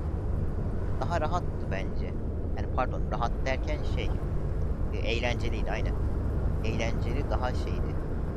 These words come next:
e, güzeldi. Yani burada şimdi, e, çift şeritli yolda, e, sol şeride attık kendimizi. Arkamızda gerçi biraz trafik biriktirmişiz.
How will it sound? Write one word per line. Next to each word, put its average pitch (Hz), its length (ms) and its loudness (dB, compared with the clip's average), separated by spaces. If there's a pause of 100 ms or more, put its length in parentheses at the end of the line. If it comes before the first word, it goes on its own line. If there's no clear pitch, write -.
(460)
e, 101 200 2
güzeldi. 107 640 0 (1600)
Yani 156 160 0 (140)
burada 143 300 0
şimdi, 107 420 0 (1120)
e, - 100 0
çift - 220 -2
şeritli 104 480 0
yolda, 113 400 0 (1900)
e, - 200 0 (140)
sol 175 140 0
şeride 127 360 -2
attık - 420 0
kendimizi. - 600 -2 (1400)
Arkamızda 139 460 0
gerçi 135 340 -2
biraz 135 200 0
trafik - 420 0
biriktirmişiz. - 800 0